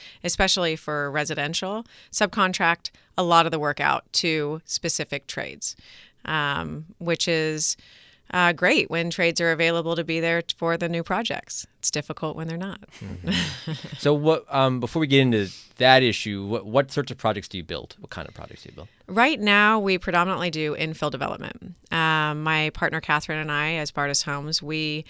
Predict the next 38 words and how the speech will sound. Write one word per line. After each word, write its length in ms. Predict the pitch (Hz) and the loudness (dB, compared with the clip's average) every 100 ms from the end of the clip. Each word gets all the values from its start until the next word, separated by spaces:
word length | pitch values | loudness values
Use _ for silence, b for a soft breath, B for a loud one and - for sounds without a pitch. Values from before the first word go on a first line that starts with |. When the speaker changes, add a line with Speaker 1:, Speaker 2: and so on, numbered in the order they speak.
| B B B | B B B
Speaker 1:
have 600 | - 170 160 151 151 147 - | 0 6 6 6 4 0 -6
really 280 | 160 196 208 | -2 0 0
only 260 | 175 180 | -2 -2
specialized 600 | 175 151 - 143 147 139 | -2 -2 -4 -4 -4 -4
in 120 | 139 | -4
that. 220 | 135 - - | -6 -4 -4
So 140 | 151 | -2
we 120 | 156 | 0
have 260 | 156 151 143 | 2 2 0
a 60 | |
project 440 | - 147 147 143 - | -2 -2 0 -2 -6
called 220 | - 139 | -4 -4
The 40 | 147 | -4
Mill 160 | 143 | -8
at 80 | - | -4
Broadway. 460 | 165 165 165 185 202 | 0 2 2 -2 -2
It's 140 | - | -4
a 220 | 147 143 - | -4 -6 -6
very 280 | 156 190 180 | 0 2 2
large 400 | 147 160 165 - | 2 2 2 -2
infill 360 | 147 143 147 | -8 -8 -8
development 580 | 147 143 143 143 143 147 b b b | -6 -6 -6 -6 -6 -8 b b b
in 100 | 185 | -2
the 80 | 185 | -2
city 220 | 175 156 | -2 -2
of 80 | 143 | -2
Sacramento 600 | - 147 147 139 139 147 - b b b | -2 -4 -4 -4 -2 -4 -8 b b b
that 360 | 170 160 151 151 | 4 6 6 4
at 220 | 151 147 | 2 2
build-out 360 | - 170 165 160 | 2 2 4 4
will 120 | 160 | 2
be 120 | 156 | -2
close 240 | 151 160 - | -4 -2 -2
to 60 | |
a 40 | 160 | -2
thousand 460 | 156 156 - 185 | 0 0 -2 -4
homes. 480 | 196 170 143 233 - | -4 -4 -4 -6 -8
Speaker 2:
Hmm. 100 | - | -8